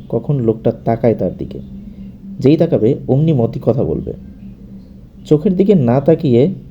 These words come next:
কথা বললে কোনো আরাম নেই, কিন্তু লোকটা তাকাচ্ছে না। "ভাইজান, ও ভাইজান।" নীলগেঞ্জি তাকালো মতির দিকে।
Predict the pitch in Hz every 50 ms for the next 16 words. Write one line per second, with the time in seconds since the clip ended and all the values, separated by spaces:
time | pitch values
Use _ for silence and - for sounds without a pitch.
0 | - - - 139 - - 156 151 156 127 110 117 127 127 - 127 123 123 123 -
1 | 117 113 113 117 107 107 101 - - - - - - - - - - - - -
2 | - - - - 165 160 160 160 131 120 135 151 147 - - 120 113 123 123 -
3 | 127 143 143 - 135 - - - 101 85 - - - - - - - - - -
4 | - - - - - - - - - - - - - - - - - 107 110 113
5 | 127 139 117 - - - - - - - - - - - 117 131 135 120 107 -
6 | - - - - - - - - - - - - - - - - - - 120 127
7 | 143 151 151 170 170 160 139 131 139 135 135 131 127 123 143 143 143 139 123 117
8 | 110 120 107 95 - - - - -